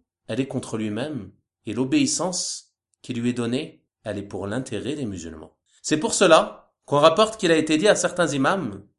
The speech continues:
Un tel est un pervers, mais il est fort. » Et un tel est pieux, mais il est faible. Lequel des deux convient le mieux pour le commandement ? Alors il répondit,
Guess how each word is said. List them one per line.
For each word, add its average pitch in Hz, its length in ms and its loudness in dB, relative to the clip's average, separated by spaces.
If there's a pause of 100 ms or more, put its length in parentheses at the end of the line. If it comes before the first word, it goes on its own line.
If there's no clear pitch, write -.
(200)
Un 180 120 4
tel 202 600 2 (220)
est 147 160 -4
un 180 80 2
pervers, 185 680 -2 (280)
mais 117 140 -2
il 127 160 2
est 110 60 -2
fort. » - 580 -8 (180)
Et 127 120 0
un 156 100 0
tel 156 520 -2 (260)
est 127 180 0
pieux, - 480 -6 (240)
mais 131 140 0
il 139 160 0
est 110 60 -4
faible. - 440 -14 (380)
Lequel 175 400 0
des 180 120 0
deux 185 440 -4 (280)
convient 131 320 -2
le 143 140 2
mieux 156 220 2
pour 160 140 -4
le 123 80 0
commandement ? 98 440 -8 (640)
Alors 151 320 4
il 143 80 0
répondit, 135 720 -4